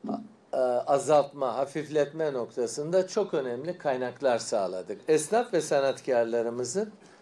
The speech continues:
faiz yükünü, piyasa finansman maliyetlerinin neredeyse yarısı kadar azalttık. Esnaf ve sanatkarlarımıza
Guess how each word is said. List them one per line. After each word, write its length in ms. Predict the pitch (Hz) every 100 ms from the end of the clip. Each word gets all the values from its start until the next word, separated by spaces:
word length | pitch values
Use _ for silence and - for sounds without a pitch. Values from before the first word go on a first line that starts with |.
| - _ -
faiz 640 | - 147 160 202 220 127
yükünü, 520 | 127 120 127 147 190 -
piyasa 640 | - 196 196 - 151 117 - - _ _ - _ _
finansman 640 | - 151 156 151 180 175 127
maliyetlerinin 1080 | 117 135 131 127 127 123 139 151 185 214 - - _ -
neredeyse 580 | 190 190 143 131 -
yarısı 480 | 180 190 160 - 131
kadar 360 | - 117 147 160 -
azalttık. 640 | 123 120 120 101 - 92 - - - -
Esnaf 480 | 151 151 - 254 254
ve 80 | 196
sanatkarlarımıza 1500 | 175 170 151 143 - 151 143 139 135 139 139 127 139 117